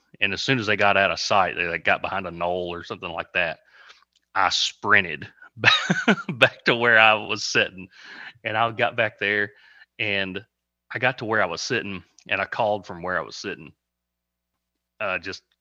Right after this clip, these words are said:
exactly the same as I'd been doing, you know, just, like, feeding whines and the little whistles and just, like, acting like I was a hen just piddling around in the woods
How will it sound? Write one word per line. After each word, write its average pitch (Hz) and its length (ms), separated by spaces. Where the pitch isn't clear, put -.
exactly 104 480
the 90 100
same 101 260
as 92 140
I'd 87 240
been 90 240
doing, 80 440
you 90 100
know, 85 80
just, 87 220
like, - 200
feeding 98 640
whines 95 760
and 107 120
the 104 40
little 104 260
whistles 92 600
and 85 140
just, 92 300
like, 87 200
acting 101 260
like 87 200
I 101 60
was 95 120
a 82 80
hen 98 240
just - 180
piddling 95 320
around 92 300
in 87 60
the 82 80
woods 90 420